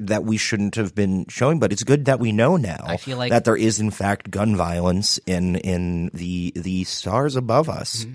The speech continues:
Speaker 2: And hopefully, hopefully it answers the question whether you shoot a, a pistol in space, whether you go backwards.
Speaker 1: Well, someone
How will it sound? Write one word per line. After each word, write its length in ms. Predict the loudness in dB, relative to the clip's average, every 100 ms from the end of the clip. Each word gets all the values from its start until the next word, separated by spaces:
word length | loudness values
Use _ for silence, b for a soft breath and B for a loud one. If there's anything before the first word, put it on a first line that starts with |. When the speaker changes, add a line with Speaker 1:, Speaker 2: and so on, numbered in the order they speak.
| -12
Speaker 2:
And 120 | -10
hopefully, 320 | -10 -8 -8
hopefully 280 | -6 -6 -2
it 40 | -2
answers 280 | -2 -4 -8
the 80 |
question 340 | -6 -6 -6 -8
whether 240 | -6 -6
you 220 | -8 -10 -14 _
shoot 240 | -10 -10
a, 60 | -10 _ _ -16
a 80 | -10
pistol 420 | -10 -10 -12 -14 _ -14
in 340 | -10 -10 -12
space, 400 | -10 -8 -8 -12 -16
whether 200 | -12 -12
you 140 | -12
go 140 | -16 -16
backwards. 640 | -16 -18 -20 -20 _ B B B B
Speaker 1:
Well, 180 | 4 4
someone 520 | 4 2 4 2 0